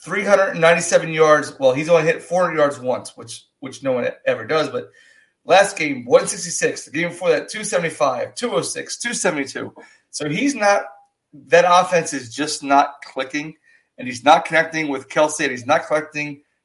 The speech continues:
not connecting, rather, excuse me, with Hill. So I might even venture to sit him,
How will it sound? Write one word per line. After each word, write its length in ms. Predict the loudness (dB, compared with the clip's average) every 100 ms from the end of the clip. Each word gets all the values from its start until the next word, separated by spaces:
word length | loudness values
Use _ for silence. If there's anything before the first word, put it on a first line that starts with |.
| _ _
not 260 | 2 2 2
connecting, 480 | -2 0 0 -2 -2
rather, 260 | -2 -2
excuse 260 | -8 -10 -10
me, 120 | -10
with 220 | -10 -12
Hill. 340 | -2 -2 -2 -8 _ _ _ _ _ _ _ _ _
So 300 | -6 -4 -2
I 180 | 4 4
might 200 | 4 0
even 280 | 0 -4 -2
venture 260 | -2 -2
to 60 | -12
sit 280 | -8 -6 -2
him, 300 | 0 0